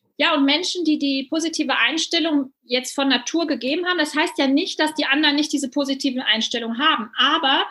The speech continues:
die möchten eben auch diese ganze Bandbreite der Emotionen erleben dürfen, ne?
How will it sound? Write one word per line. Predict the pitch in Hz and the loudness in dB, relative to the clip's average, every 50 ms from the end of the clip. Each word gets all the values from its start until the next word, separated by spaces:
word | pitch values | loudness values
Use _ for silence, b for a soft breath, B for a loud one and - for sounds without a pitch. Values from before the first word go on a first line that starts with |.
| B B B B B _ - | B B B B B _ -2
die | 277 269 | 0 2
möchten | 277 285 302 339 - - - 349 | 4 4 2 2 0 -2 -6 -6
eben | 294 302 302 294 277 277 | -4 -2 -2 0 0 -2
auch | 269 269 - - | -2 -4 -2 0
diese | 330 294 285 277 | 2 2 2 2
ganze | 269 254 254 262 269 - - | 0 0 2 0 0 0 0
Bandbreite | - 226 233 269 269 - 262 247 247 247 269 247 | 0 2 2 2 2 2 2 2 2 2 0 -2
der | 240 226 226 | -2 -2 0
Emotionen | 226 233 226 220 - - 240 220 214 214 220 | -2 -2 -2 -4 -4 -2 0 0 0 2 2
erleben | 220 214 208 208 202 196 208 202 | 2 2 2 0 0 0 -2 -4
dürfen, | 202 202 202 202 196 - 214 214 | -6 -4 -6 -6 -6 -6 -2 0
ne? | 247 330 | 0 0